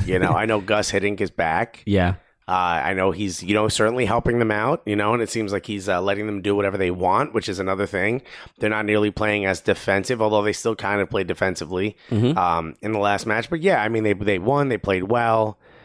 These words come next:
Speaker 1: Thank you, Sunderland, for not beating them. We were really hoping.
Speaker 2: Yeah.
Speaker 1: Wait, did they play Sunderland?
Speaker 2: They
Speaker 1: Or
Speaker 2: did
Speaker 1: did
Speaker 2: play,
Speaker 1: yeah,
Speaker 2: they
Speaker 1: they're,
Speaker 2: played
Speaker 1: okay.
Speaker 2: Sunderland, yeah.
Speaker 1: Why am I confusing them? 'Cause Man-, Manchester United lost.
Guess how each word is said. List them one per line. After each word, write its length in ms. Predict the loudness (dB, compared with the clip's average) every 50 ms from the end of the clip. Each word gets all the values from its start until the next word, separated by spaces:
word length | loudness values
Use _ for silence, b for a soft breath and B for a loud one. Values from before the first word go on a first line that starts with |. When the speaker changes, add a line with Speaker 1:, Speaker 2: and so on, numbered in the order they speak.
| b b b b b
Speaker 1:
Thank 280 | -2 0 0 0 0 2
you, 140 | 2 2 2
Sunderland, 1000 | 2 0 0 0 0 0 2 2 2 4 4 4 2 2 0 0 0 -2 -2
for 140 | 0 0 0
not 300 | 2 2 0 0 -2 0
beating 380 | 2 4 4 6 4 4 4 4
them. 240 | 4 2 2 2
We 80 | 2 2
were 160 | 2 2 4
really 240 | 4 4 4 4 4
hoping. 540 | 4 4 2 2 2 2 2 2 0 -2 -4 B B
Speaker 2:
Yeah. 160 | B 0 2
Speaker 1:
Wait, 220 | 2 2 2 0 -2
did 160 | -4 -2 2
they 100 | 2 2
play 200 | 2 2 0 2
Sunderland? 400 | 2 0 2 2 2 2 4 4
Speaker 2:
They 60 | 4
Speaker 1:
Or 20 | 2
Speaker 2:
did 80 | 2
Speaker 1:
did 60 | 0 2
Speaker 2:
play, 100 | 2 4
Speaker 1:
yeah, 140 | 4 4 2
Speaker 2:
they 100 | 2 2
Speaker 1:
they're, 120 | 2 2
Speaker 2:
played 80 | 2 0
Speaker 1:
okay. 100 | 2 0
Speaker 2:
Sunderland, 340 | 0 0 0 -2 -2 -2
yeah. 120 | -4 -4 -2
Speaker 1:
Why 100 | 0 0
am 100 | 0 2
I 60 | 0
confusing 420 | 0 0 0 0 2 2 2 4 4
them? 120 | 2 2 0 B B B B B
'Cause 240 | 2 2 2 2 -2
Man-, 440 | 0 2 2 4 4 2 0 -2 -2
Manchester 600 | 0 2 4 4 2 2 2 2 2 2 0 -2
United 400 | -2 0 0 2 0 0 0 0
lost. 600 | 2 4 4 4 4 2 -2 -8 -12 -14 -18 -20